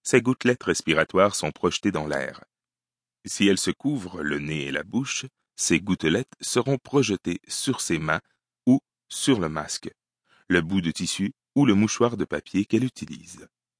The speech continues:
On peut attraper la grippe si nos mains entrent en contact avec une surface contaminée et qu'on se touche ensuite le nez, la bouche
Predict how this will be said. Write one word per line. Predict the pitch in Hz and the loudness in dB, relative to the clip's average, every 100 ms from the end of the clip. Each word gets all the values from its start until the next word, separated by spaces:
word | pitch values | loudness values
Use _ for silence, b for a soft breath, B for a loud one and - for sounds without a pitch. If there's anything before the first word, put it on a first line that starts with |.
| _ _ b b b | _ _ b b b
On | 113 | -2
peut | - 160 | 0 4
attraper | 131 - 95 - | 4 4 -2 0
la | 87 71 | -2 -2
grippe | - - _ _ _ _ _ _ | -8 -16 _ _ _ _ _ _
si | - 98 | -4 0
nos | 85 | 2
mains | 80 82 - - | 2 0 -2 -4
entrent | 104 - | -4 -2
en | 113 | -4
contact | - 101 - 107 - | -2 0 0 0 0
avec | 85 82 | 0 0
une | 85 | 0
surface | 80 104 - 98 | 0 0 2 0
contaminée | - 82 80 71 69 98 _ _ _ _ | 0 -4 -4 -4 -8 -12 _ _ _ _
et | 104 110 - | 2 2 0
qu'on | - 92 | -4 -2
se | 90 | 0
touche | - 131 | 0 -2
ensuite | 90 85 110 - | -2 -2 -2 -2
le | 78 | -2
nez, | 73 80 131 _ _ | 0 -2 -4 _ _
la | 90 | 0
bouche | 87 95 139 - | 0 -2 -4 -6